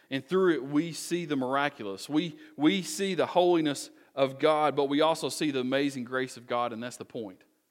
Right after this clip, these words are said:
That's the point of this story, to see God's holiness, but to also see God's grace. But here's the thing,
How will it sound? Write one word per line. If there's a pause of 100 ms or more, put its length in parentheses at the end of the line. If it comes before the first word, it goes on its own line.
(720)
That's
the
point (340)
of
this
story, (240)
to
see
God's
holiness, (960)
but
to
also
see
God's
grace. (2750)
But
here's
the
thing,